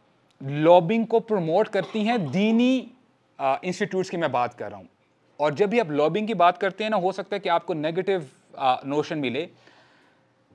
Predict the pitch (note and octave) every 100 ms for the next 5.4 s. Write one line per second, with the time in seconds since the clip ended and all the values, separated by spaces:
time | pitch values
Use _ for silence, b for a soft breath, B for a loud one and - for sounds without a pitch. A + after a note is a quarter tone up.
0 | _ C3 E3+ F#3+ B3 B3+ A#3+ - _ _
1 | _ - B2 F3 G3 A#3+ A3 G3+ A3+ G#3
2 | A3+ A#3 - F#3 F3+ C#3+ A#2 G#2 F2+ _
3 | _ _ b b - E3 G#3 A3+ F#3 G3
4 | G3+ G#3+ - F#3+ G#3+ B3 B3+ C4+ G#3+ F#3+
5 | G#3+ F3+ C#3 F#3+